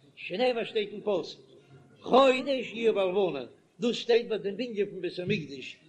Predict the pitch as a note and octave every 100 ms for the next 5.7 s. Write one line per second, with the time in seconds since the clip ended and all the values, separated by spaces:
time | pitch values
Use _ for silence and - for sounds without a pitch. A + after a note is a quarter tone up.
0 | - - A3+ B3 A#3+ A3 B3+ B3+ A#3 A3
1 | - - _ - _ - E3 E3+ F#3+ F#3
2 | F#3+ G#3 G#3 G#3 A3 - E3 F3 D#3+ D#3
3 | D#3+ C#3+ C3 B2+ F#3 F#3 E3+ E3 E3 _
4 | _ _ _ - - D#3+ F#3+ B3+ E4 D4
5 | A#3+ C4 C4+ C4 A3+ G3 D#3